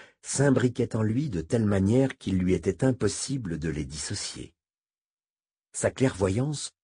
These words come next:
ne lui servait pas seulement à guider le peuple aquariote sur les chemins hostiles de l'Europe, il l'utilisait aussi et surtout pour descendre en lui,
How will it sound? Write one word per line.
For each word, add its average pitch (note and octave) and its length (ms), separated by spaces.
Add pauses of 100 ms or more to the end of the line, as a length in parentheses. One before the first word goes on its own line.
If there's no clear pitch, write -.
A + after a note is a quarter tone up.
(160)
ne F#2+ 100
lui F#2+ 200
servait F#2 360
pas D3 160
seulement B2 440
à D#2 120
guider G#2 340
le E2 120
peuple F2+ 280
aquariote G2+ 580
sur E2 180
les D#2 80
chemins F2 380
hostiles F2 360
de C#2+ 80
l'Europe, E2+ 440 (960)
il A2 200
l'utilisait C#3 560
aussi B2+ 520
et D2+ 40
surtout E3 520 (600)
pour G2 180
descendre C#3 640
en C3 60
lui, D#2+ 260